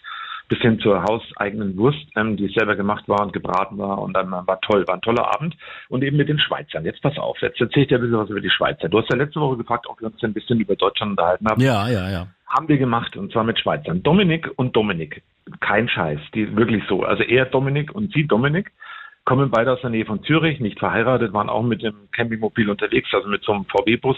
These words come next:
Speaker 1: und kreuz und quer durch Slowenien, ähnlich wie wir.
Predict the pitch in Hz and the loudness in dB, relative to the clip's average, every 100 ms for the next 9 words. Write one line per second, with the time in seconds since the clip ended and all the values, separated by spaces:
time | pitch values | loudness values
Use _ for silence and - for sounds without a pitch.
0 | - - - 104 - 104 - 92 98 - | -4 -10 0 0 0 -2 0 2 0 -2
1 | 98 92 95 - 95 110 117 - 107 107 | -4 -4 -10 -12 -6 0 0 2 2 6
2 | 120 107 | 4 4